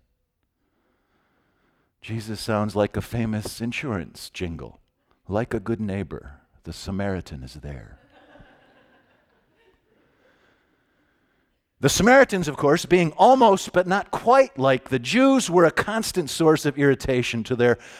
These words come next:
more fastidious neighbors to the south around Jerusalem. The Samaritans were mongrels of mixed blood, half Jewish and half knows, God only knows what else. People of poor taste and sloppy religious sensibilities.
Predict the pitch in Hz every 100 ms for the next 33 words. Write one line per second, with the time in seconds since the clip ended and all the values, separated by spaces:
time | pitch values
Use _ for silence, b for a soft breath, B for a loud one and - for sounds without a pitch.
0 | B 123 131 - 135 - - 170 165 143
1 | 135 143 127 120 - 123 113 - 135 92
2 | - - - 104 107 98 104 113 120 104
3 | 80 67 _ _ b b b b b b
4 | b b b 98 131 131 156 151 147 139
5 | 120 117 131 156 165 156 135 123 113 123
6 | 98 131 151 156 - - - 104 110 147
7 | 139 101 - - 165 175 - - 147 156
8 | 156 - - B B 113 113 107 170 165
9 | - 143 143 143 131 - - 147 151 143
10 | 143 139 131 131 110 101 107 107 95 76
11 | - 147 127 110 - - 175 156 - 156
12 | 151 - 82 82 - - 151 - 135 127
13 | 127 120 113 - 110 104 95 98 85 76
14 | - -